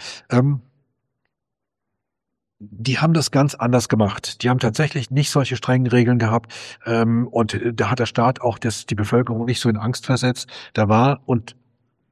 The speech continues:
auch diese Person, Anders Tegnell, der hatte, äh, auch mehr Freiheiten. Das, der war nicht in den, äh, Beamtenapparat eingebunden, sondern der war,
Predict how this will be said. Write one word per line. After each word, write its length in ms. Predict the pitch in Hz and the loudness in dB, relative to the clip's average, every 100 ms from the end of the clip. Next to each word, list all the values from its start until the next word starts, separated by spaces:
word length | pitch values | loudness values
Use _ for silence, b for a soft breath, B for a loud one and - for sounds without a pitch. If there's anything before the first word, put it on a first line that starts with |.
| _ - | _ -6
auch 260 | - - - - - | 2 2 2 -12 -6
diese 200 | 156 143 | -2 -2
Person, 540 | - 139 123 127 107 | 2 2 4 2 2
Anders 320 | 98 117 131 - | -2 -2 -2 0
Tegnell, 520 | 123 120 120 104 - B B B B - | -2 4 6 6 0 B B B B -2
der 140 | 113 | 0
hatte, 420 | 127 139 135 123 - _ _ _ _ _ _ _ - | 0 0 0 -2 -6 _ _ _ _ _ _ _ -6
äh, 280 | 135 127 123 | 2 2 2
auch 220 | - 139 123 | 2 0 2
mehr 160 | 120 | -2
Freiheiten. 800 | - 110 131 143 113 92 92 82 B B | -2 0 4 4 2 0 -4 -10 B B
Das, 140 | 117 113 | -6 0
der 160 | 120 | 2
war 140 | 113 123 | 2 2
nicht 160 | 127 | 0
in 100 | 117 | 0
den, 160 | 113 110 | 0 -2
äh, 260 | - - 104 | -4 -6 -4
Beamtenapparat 760 | 113 135 131 131 127 117 123 | -2 -2 -2 -2 0 2 0
eingebunden, 460 | - 123 123 117 120 | 0 -2 0 2 2
sondern 220 | 117 110 | 2 2
der 120 | 110 | 2
war, 220 | 110 120 | 2 0